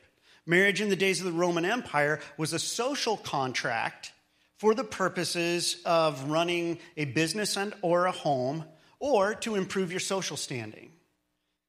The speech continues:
That being the case, I know it sounds really strange to us romantic Americans,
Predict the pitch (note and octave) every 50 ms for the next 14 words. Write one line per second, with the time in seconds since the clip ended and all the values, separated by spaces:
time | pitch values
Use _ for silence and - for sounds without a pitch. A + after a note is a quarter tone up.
0 | _ _ _ - D#3+ G3 A3+ A3+ G#3+ A#3+ A#3 A#3 A#3 A3+ A3 A3+ - E3+ D#3 D3+
1 | E3 - E3 F3 F#3+ F3+ E3 - - G3 F#3 F#3 F3+ C#3+ C3+ D#3+ F3+ F#3 F#3 E3+
2 | - - F3+ E3+ E3 E3+ E3+ E3 - - F3 E3+ D#3+ D#3+ D#3 - E3 D#3+ D3+ D3+
3 | D#3+ E3+ E3+ - - E3+ D3+ - - - - E3 D3+ D3+ D#3 D#3 E3 D#3 D3+ -
4 | - B2+ A#2+ B2 C3+ B2+ -